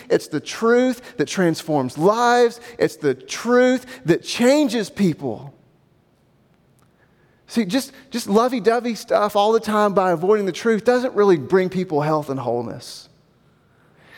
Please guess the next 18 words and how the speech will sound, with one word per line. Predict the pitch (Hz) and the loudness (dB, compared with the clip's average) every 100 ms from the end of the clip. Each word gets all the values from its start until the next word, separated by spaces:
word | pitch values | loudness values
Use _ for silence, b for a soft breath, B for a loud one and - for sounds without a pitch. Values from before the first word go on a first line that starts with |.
| b | b
It's | 151 156 | -4 -4
loving | 151 170 226 240 226 | 0 2 2 -2 0
people | 220 190 202 - | 0 2 2 2
and | 196 233 226 | 2 2 2
holding | 196 208 208 190 | 4 4 4 0
truth | - 190 185 | 0 2 2
together. | 185 127 147 127 110 123 - _ _ _ _ _ _ _ _ _ b b b - | -2 -2 0 0 -6 -14 -20 _ _ _ _ _ _ _ _ _ b b b -2
And | 165 | 0
that | 156 | 4
we | 170 | 4
move | 165 170 214 262 262 262 233 B B | 2 2 4 6 4 2 -2 B B
in | 190 190 175 | 0 2 0
boldness | 131 - 240 240 311 320 247 240 165 135 - | -6 -4 -2 2 2 0 2 0 0 -4 -12
to | - | -4
hold | 185 202 208 | 0 2 2
those | 185 165 | 2 -2
things | - 156 123 | -2 -4 -4
together. | 139 123 117 117 113 | -2 0 0 -4 -14